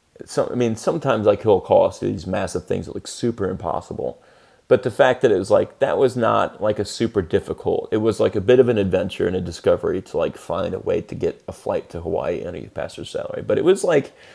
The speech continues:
pretty easy, right? Like, he reminded me of this thing. Like, he's just so gracious to, like, to, like, gently lead us down this path, right? He's not, like, always trying to, like, test us and challenge us. He's like,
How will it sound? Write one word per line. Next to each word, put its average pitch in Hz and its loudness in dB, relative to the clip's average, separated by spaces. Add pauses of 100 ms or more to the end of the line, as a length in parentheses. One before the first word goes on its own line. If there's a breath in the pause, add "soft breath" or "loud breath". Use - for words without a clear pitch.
(180 loud breath)
pretty 190 2
easy, 185 2
right? 117 8
Like, 127 4
he 131 -6
reminded 131 2
me 131 6
of 110 6
this 104 0
thing. 101 0
Like, 107 -6
he's 127 -2
just 131 -2
so 139 2
gracious 117 0
to, - -2
like, 104 -2
to, - -2
like, 101 0
gently 101 0
lead 95 -2
us 95 -2
down 92 -6
this 87 -8
path, 90 -8 (180)
right? 101 -4
He's 98 -4
not, 117 0
like, 98 0
always 98 0
trying 98 -4
to, 95 -4
like, 90 -6
test - -10
us - -4
and 95 -10
challenge 90 -6
us. 87 -4
He's - -10
like, 85 -4